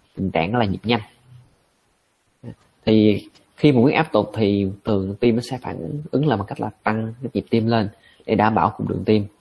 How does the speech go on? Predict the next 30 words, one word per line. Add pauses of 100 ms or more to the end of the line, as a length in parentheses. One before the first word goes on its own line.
(480)
Thì
thường
thường, (560)
à, (280)
triệu
chứng
mà
huyết
áp
tụt
thì (100)
sẽ
theo, (100)
kèm
theo
mạch
nhanh. (3250)
Huyết
áp
tụt (100)
thì
dẫn
đến
tình
trạng, (720)
à, (280)
giảm
tưới
máu
mô,